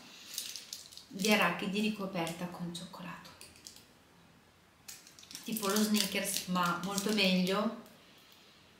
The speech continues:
per i miei gusti, perché è meno pasticciata. È buonissimo.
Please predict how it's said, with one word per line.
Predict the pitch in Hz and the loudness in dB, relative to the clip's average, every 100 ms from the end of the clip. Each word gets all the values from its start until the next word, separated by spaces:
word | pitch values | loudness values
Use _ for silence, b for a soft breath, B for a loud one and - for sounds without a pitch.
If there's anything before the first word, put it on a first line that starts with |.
| - | -6
per | 175 | -2
i | 185 | 2
miei | 196 | 2
gusti, | 196 190 180 - 214 | 2 2 0 -2 -2
perché | 226 220 - 165 170 190 185 185 - | 0 0 0 0 2 2 2 -2 -4
è | |
meno | 190 185 | 0 2
pasticciata. | 175 175 - 180 - - 165 165 - - - - - - - - - | 2 0 -2 -4 -2 -2 -4 -8 -10 -2 -2 -2 -6 -14 -16 -10 -8
È | - 175 | -2 -2
buonissimo. | 165 156 147 - - | 0 0 -2 -4 -6